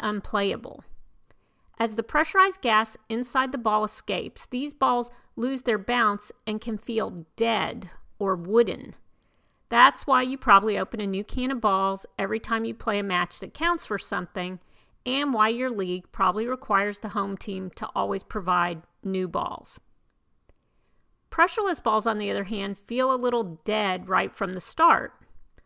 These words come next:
But over time, as the fuzzy fabric cover on the ball wears away and the rubber inside softens, these balls actually become more bouncy. While that sounds good, the fact that these balls are heavier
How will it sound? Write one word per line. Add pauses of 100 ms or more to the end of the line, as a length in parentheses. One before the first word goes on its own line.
(380)
But
over
time, (380)
as
the
fuzzy
fabric
cover
on
the
ball
wears
away (340)
and
the
rubber
inside
softens, (460)
these
balls
actually
become (120)
more
bouncy. (1120)
While
that
sounds
good,
the
fact
that
these
balls
are
heavier